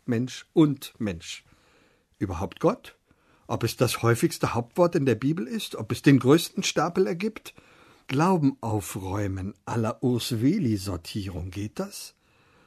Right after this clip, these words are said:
Alle Freuden, alle Hallelujahs im Leben auf einen Stapel. Auf den nächsten die Zweifel. Auf den dritten Stapel alle Klagen. Welcher Stapel ist wohl höher?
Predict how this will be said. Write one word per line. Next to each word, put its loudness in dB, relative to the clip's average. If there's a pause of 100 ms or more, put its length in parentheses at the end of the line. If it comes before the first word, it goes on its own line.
(120)
Alle -2
Freuden, 8
alle 2
Hallelujahs 6
im 8
Leben 6
auf 0
einen 4
Stapel. -4 (520)
Auf -12
den 0
nächsten 4
die 2
Zweifel. -4 (600)
Auf -2
den 8
dritten 4
Stapel 2
alle 2
Klagen. -2
Welcher 4
Stapel -2
ist -4
wohl 6
höher? -2